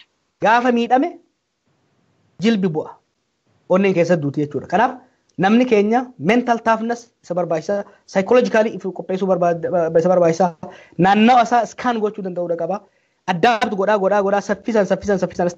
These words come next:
Grand strategy lafa kaa'amee deemaa jira, dalaguutti jira. Bu'aan Oromiyaan fi Oromoon waggoota afur duraatii fi har'aa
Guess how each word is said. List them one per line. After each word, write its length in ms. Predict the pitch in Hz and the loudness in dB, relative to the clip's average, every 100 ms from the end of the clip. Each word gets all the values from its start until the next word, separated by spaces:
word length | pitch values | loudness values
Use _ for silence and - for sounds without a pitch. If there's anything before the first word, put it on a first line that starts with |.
| _ | _
Grand 260 | 160 233 339 | -2 2 2
strategy 380 | - 226 220 240 | 4 2 2 0
lafa 160 | 220 | 0
kaa'amee 260 | 208 185 202 | 0 0 2
deemaa 260 | 185 185 175 | 0 0 0
jira, 160 | 160 | 0
dalaguutti 420 | 147 208 220 - | 2 2 2 -4
jira. 140 | 135 117 _ _ _ - | -10 -18 _ _ _ -6
Bu'aan 380 | 190 240 233 233 226 _ _ _ | 0 2 2 0 -6 _ _ _
Oromiyaan 500 | 180 196 220 233 233 - _ _ | -2 0 0 0 -4 -12 _ _
fi 120 | 190 | -4
Oromoon 340 | 180 196 208 | 0 0 2
waggoota 440 | 202 175 175 202 196 160 | 0 -2 -2 2 2 0
afur 180 | 170 175 | -2 0
duraatii 320 | 190 170 165 | 2 2 2
fi 100 | 165 | 0
har'aa 240 | 170 196 | 0 2